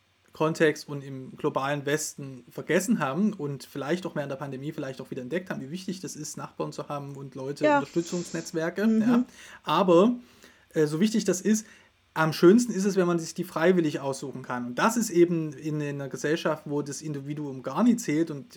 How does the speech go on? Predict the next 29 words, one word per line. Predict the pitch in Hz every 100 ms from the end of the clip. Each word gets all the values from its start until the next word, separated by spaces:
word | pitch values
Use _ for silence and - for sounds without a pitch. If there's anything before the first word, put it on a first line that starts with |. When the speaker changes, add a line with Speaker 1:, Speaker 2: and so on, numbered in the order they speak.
| -
Speaker 1:
individuelle | 151 147 143 135 135
Freiheitsrechte | - 135 170 185 - 156 156 151 147 _ _ -
nicht | 165 185
anerkannt | 190 165 - 151 151
sind, | 151 143
eben | 143
nicht | 143 -
der | 151
Fall. | 147 151
Also | 131 123
da | 123 131 143 -
leiden | 151 143 175 190
dann | 156
nämlich | 156 160
dann | 147 135
vor | 131
allen | 139
Dingen | 131
auch | -
die | -
Kinder | - 185 202
und | 139
die |
Frauen | 123 131 143 185
darunter, | 175 165 160
zu | 156
sagen, | 143 147 143
"Nee, | 135
nee, | 139 175